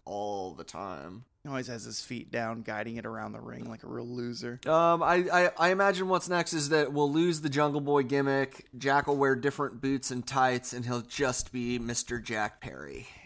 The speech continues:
Speaker 2: Uh, the Jungle, well, they won't say Jungle Boy, but he'll keep the music.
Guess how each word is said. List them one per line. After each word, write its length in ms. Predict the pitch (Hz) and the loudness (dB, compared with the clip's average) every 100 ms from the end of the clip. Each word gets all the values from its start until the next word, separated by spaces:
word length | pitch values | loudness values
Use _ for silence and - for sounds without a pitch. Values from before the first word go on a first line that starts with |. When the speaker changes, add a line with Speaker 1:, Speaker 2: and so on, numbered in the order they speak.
| _ 156 | _ 0
Speaker 2:
Uh, 100 | 175 | 0
the 40 | |
Jungle, 320 | 180 240 247 220 | 2 0 0 -2
well, 260 | 185 185 - - - | 0 -2 -4 -12 -2
they 80 | 180 | 0
won't 240 | 185 214 | 4 2
say 160 | 196 175 | 2 0
Jungle 240 | 147 127 | 0 -2
Boy, 120 | 127 127 | -2 -2
but 100 | 151 | -4
he'll 80 | |
keep 240 | 151 208 - | -4 -8 -8
the 80 | 127 | -6
music. 340 | 135 113 | -6 -6